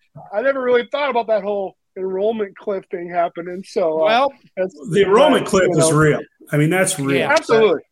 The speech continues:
Speaker 1: No, no. I, again,
Speaker 3: Yeah.
Speaker 1: my, my oldest is twelve, so I'm not there yet. So, um,
Speaker 3: Right.
Speaker 1: but, but, uh, yeah, I, I think along with Todd, I think the scary part is it, it's, it's blown up so much in just in the last two or three years, and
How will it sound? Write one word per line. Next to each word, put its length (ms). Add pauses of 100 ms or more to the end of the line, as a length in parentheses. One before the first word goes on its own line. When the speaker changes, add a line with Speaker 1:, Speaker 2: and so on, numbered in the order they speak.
(140)
Speaker 1:
No, 220
no. 200
I, 400
again, 300
Speaker 3:
Yeah. 60 (460)
Speaker 1:
my, 180
my 200
oldest 400
is 80
twelve, 420
so 120
I'm 100
not 200
there 200
yet. 260
So, 280 (340)
um, 100
Speaker 3:
Right. 240 (280)
Speaker 1:
but, 280 (680)
but, 160
uh, 120 (100)
yeah, 180
I, 340
I 20
think 180
along 240
with 120
Todd, 460 (300)
I 60
think 320
the 120
scary 360
part 320
is 440 (800)
it, 600
it's, 220
it's 140
blown 380
up 220
so 260
much 320
in 80
just 180
in 60
the 60
last 360
two 100
or 120
three 280
years, 400
and 220